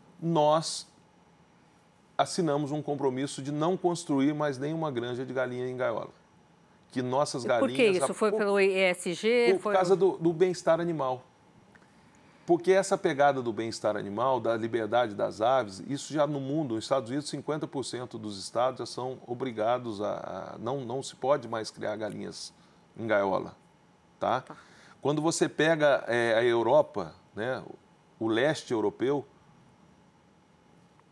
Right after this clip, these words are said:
Speaker 1: ainda tem alguma coisa, mas a parte rica da Europa já não
Speaker 2: É,
Speaker 1: pode
Speaker 2: não
Speaker 1: mais,
Speaker 2: pode
Speaker 1: já foi
Speaker 2: mais, né?
Speaker 1: banido isso da
Speaker 2: Uhum.
Speaker 1: Europa.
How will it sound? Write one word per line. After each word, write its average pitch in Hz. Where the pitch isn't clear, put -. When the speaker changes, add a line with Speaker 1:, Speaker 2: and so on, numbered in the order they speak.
Speaker 1:
ainda 131
tem 135
alguma 135
coisa, 101
mas 117
a 123
parte 143
rica 139
da 101
Europa 107
já 123
não 151
Speaker 2:
É, 180
Speaker 1:
pode 117
Speaker 2:
não 98
Speaker 1:
mais, 95
Speaker 2:
pode 101
Speaker 1:
já 104
foi 131
Speaker 2:
mais, -
né? 160
Speaker 1:
banido 117
isso 95
da 90
Speaker 2:
Uhum. 87
Speaker 1:
Europa. 87